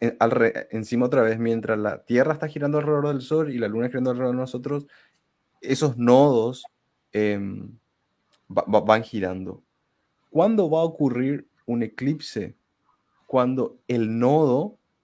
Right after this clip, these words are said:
esté alineado con las, con el Sol, el nodo y respecto a la Tierra. Cuando pase por ahí la Luna,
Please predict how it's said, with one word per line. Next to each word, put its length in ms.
esté 600
alineado 720
con 180
las, 340
con 220
el 120
Sol, 360
el 220
nodo 300
y 100
respecto 360
a 20
la 100
Tierra. 340
Cuando 340
pase 360
por 200
ahí 140
la 100
Luna, 420